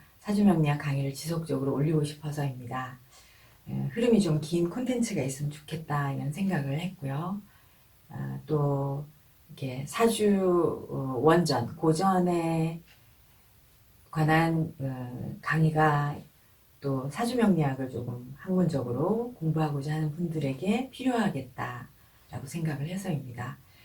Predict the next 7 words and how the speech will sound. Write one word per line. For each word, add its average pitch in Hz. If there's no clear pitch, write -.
공통보감은 208
이제, 139
어, 139
사주명리학의 156
고전 160
필독서, 160
어, 131